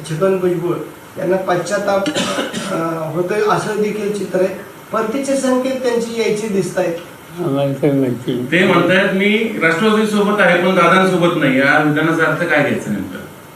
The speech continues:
Speaker 2: तर स-, सांगता येत नाही. त्यांच्या पार्श्वभूमी काय आहे ते असं का म्हणतात, माझी त्यांची काय व्यथा सांगण्यात भेट नाही. त्यामुळे मला माहिती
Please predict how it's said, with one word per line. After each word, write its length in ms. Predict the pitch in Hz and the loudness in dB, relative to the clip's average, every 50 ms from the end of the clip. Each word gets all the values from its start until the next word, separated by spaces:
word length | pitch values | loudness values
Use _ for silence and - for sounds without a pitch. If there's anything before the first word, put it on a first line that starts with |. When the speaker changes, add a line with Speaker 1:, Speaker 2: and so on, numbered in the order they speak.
| - - - 170 | -20 -14 -6 -2
Speaker 2:
तर 80 | 175 170 | 0 0
स-, 1160 | 151 - - - - 135 - - - - - - - - - - - - - 196 208 165 - - | 0 -2 -6 -8 -10 -10 -12 -12 -14 -18 -20 -20 -20 -20 -20 -20 -20 -16 -12 -10 -8 -8 -4 -2
सांगता 340 | 156 151 147 147 147 - 165 | 0 2 2 2 2 2 2
येत 260 | 151 143 135 - - | 2 2 2 0 0
नाही. 120 | 147 139 127 | 0 0 0
त्यांच्या 480 | - - 147 139 135 - 156 156 143 139 - - - - - - - - - | 0 0 -2 -2 0 0 2 2 2 2 0 -4 -10 -16 -18 -20 -6 -2 2
पार्श्वभूमी 680 | 147 139 143 135 139 - 175 160 160 165 165 160 160 | 2 4 2 2 0 0 0 2 2 4 2 2 0
काय 260 | 156 160 165 147 151 | 0 0 2 2 4
आहे 120 | 156 156 147 | 4 4 2
ते 320 | 151 - 156 151 151 143 | 2 0 2 2 4 2
असं 200 | 131 - - 156 | 2 0 -4 -6
का 240 | 147 - 160 151 151 | -4 0 2 2 4
म्हणतात, 440 | 151 147 139 135 - - 151 147 147 - - - - - - - - - - - | 2 2 0 -2 -2 0 0 0 -2 -4 -10 -16 -18 -20 -20 -20 -20 -12 -6 -2
माझी 320 | 151 143 143 143 143 160 165 | 0 0 2 2 0 0 -2
त्यांची 440 | 151 - - 156 156 151 - 175 | -2 -2 0 0 0 0 0 -2
काय 320 | 160 147 160 156 156 156 139 120 - - - - - - - - - - | -2 2 2 4 4 4 2 0 -4 -10 -14 -18 -20 -20 -20 -12 -6 -2
व्यथा 500 | 160 143 143 139 135 - - 165 156 151 | 2 2 2 2 2 2 2 2 2 2
सांगण्यात 580 | 151 156 147 143 143 143 139 143 147 156 151 | 2 2 2 2 2 0 2 2 2 2 2
भेट 280 | 131 127 127 131 131 127 - - - | 2 0 0 0 0 0 -2 -4 -4
नाही. 120 | - - - - - - - - - - - - - - - - | -4 -6 -6 -10 -16 -18 -20 -20 -20 -20 -20 -20 -20 -18 -8 -2
त्यामुळे 520 | 156 151 151 151 156 156 151 151 147 147 151 | 0 2 2 4 4 4 4 4 4 4 4
मला 200 | 151 156 151 139 | 4 4 4 2
माहिती 180 | 127 127 - | 2 0 -4